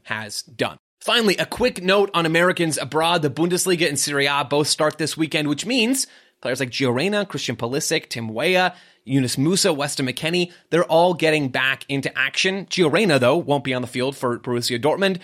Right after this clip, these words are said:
He is still out with that ongoing calf injury that he suffered against Canada in the concacaf Nations League final over the summer. No Reyna, and he might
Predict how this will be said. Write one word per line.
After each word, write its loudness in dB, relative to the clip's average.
He -2
is 4
still -2
out -2
with -6
that -2
ongoing 0
calf -2
injury -2
that -2
he -2
suffered -2
against -6
Canada -2
in -6
the -2
concacaf -6
Nations -4
League -8
final -4
over -2
the -10
summer. 0
No 4
Reyna, 2
and -18
he -16
might -6